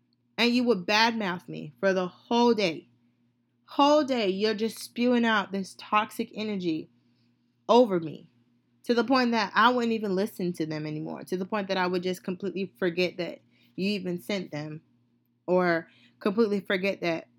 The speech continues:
that was even a problem or that was even a topic, to the point that I brushed it under the rug.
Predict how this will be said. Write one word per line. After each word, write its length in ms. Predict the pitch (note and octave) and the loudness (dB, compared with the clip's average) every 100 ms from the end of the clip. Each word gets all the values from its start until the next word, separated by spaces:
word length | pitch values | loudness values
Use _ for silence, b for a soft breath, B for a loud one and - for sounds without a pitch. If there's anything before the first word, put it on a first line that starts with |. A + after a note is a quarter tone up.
| - | -6
that 280 | F3 F#3+ - | -2 0 0
was 180 | F3+ | -4
even 220 | G3 F3+ E3+ | -4 -4 -4
a 60 | |
problem 520 | E3+ - G3 F#3+ F3 | -2 4 4 4 0
or 120 | E3 E3+ | -2 0
that 200 | F3 - | -2 -4
was 180 | F3+ | -4
even 160 | F#3+ F#3 | -4 -4
a 80 | E3+ | -4
topic, 460 | - A3+ A3+ F#3+ F3+ | 0 0 2 -2 -2
to 100 | F3+ | -4
the 60 | |
point 180 | F3 G3 | -4 -6
that 80 | F3 | -6
I 80 | F3 | -6
brushed 340 | F3 F#3 - | -4 -4 -4
it 120 | F3 | -8
under 160 | E3+ F3 | -6 -6
the 140 | E3 | -4
rug. 320 | E3+ G3 E3 | -2 -2 -4